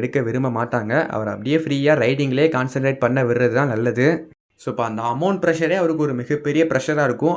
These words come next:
அந்த ஒரு அமௌண்ட்க்கு அவர் ஒழுங்கா பெர்ஃபார்ம் பண்ணி ஆகணும். So, அவரோட கான்சென்ட்ரேஷன் ஃபஸ்ட்டு இதுவா தான் இருக்கணும். So, அதற்கப்புறம் தான் அவர் மத்ததெல்லாம் யோசிப்பாரு. So, அதனால கேப்டன்சி அவருக்கு கொடுக்க தேவையில்ல. Maybe ராகேஷ் பக்கம் கூட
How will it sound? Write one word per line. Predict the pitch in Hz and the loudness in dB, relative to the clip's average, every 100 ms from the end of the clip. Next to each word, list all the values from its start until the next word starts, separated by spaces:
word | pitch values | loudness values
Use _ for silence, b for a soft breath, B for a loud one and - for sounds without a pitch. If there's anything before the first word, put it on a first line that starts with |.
| 120 | -2
அந்த | 120 127 127 | -4 -2 0
ஒரு | 120 117 | 0 0
அமௌண்ட்க்கு | 156 160 156 185 | 0 0 0 2
அவர் | 151 113 | 2 0
ஒழுங்கா | 123 156 156 | 0 0 0
பெர்ஃபார்ம் | 120 156 151 | 2 0 2
பண்ணி | 143 123 | 0 0
ஆகணும். | 120 117 - _ _ _ _ _ - | -2 -6 -8 _ _ _ _ _ -12
So, | 113 107 | -8 -4
அவரோட | 131 156 156 147 | -2 0 2 0
கான்சென்ட்ரேஷன் | 151 156 147 147 175 170 | 0 0 -2 -2 -2 -2
ஃபஸ்ட்டு | 135 131 123 | -4 -4 0
இதுவா | 143 139 | 2 2
தான் | 151 135 | 2 0
இருக்கணும். | 135 127 143 180 | 0 0 0 0
So, | 117 | 0
அதற்கப்புறம் | 110 131 135 127 123 120 147 | 0 0 0 0 0 2 0
தான் | - - _ _ _ - | -2 -8 _ _ _ -8
அவர் | 117 120 | -6 -4
மத்ததெல்லாம் | 117 120 123 135 131 | -4 -4 -2 -2 -2
யோசிப்பாரு. | 139 135 123 110 | -2 -2 -2 -2
So, | 107 | -6
அதனால | 107 151 160 | -2 -2 0
கேப்டன்சி | 139 151 151 151 | 0 2 -2 0
அவருக்கு | 139 123 120 | -2 -2 -2
கொடுக்க | 135 147 117 139 | -2 0 2 4
தேவையில்ல. | 147 131 127 156 | 2 2 0 0
Maybe | 127 143 160 | 0 2 2
ராகேஷ் | 139 160 160 160 | 2 2 0 0
பக்கம் | 151 135 | -2 -2
கூட | 127 | 0